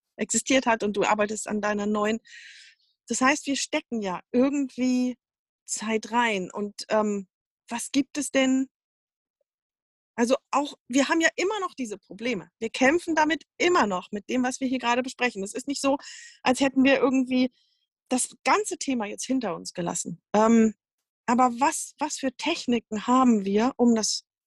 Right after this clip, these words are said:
um das, ähm, umzusetzen? Ich habe sehr, sehr wenig Zeit. Und wenn ich mir anschaue, ab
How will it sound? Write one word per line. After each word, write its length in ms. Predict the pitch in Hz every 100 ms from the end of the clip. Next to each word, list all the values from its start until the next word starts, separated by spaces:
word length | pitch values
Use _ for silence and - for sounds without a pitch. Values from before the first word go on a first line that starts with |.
| _ _ _ _ _ _
um 180 | - 240
das, 320 | 226 220 - -
ähm, 260 | 226 226 220
umzusetzen? 520 | 320 381 254 208 190
Ich 120 | 180
habe 380 | 220 247 277 320 - _ _ _
sehr, 360 | - 190 262 285
sehr 160 | 254 208
wenig 300 | 208 208 -
Zeit. 260 | - - - - - - -
Und 180 | 247 247
wenn 120 | 269
ich 80 | 262
mir 160 | 254
anschaue, 480 | 277 311 262 262 -
ab 100 | 233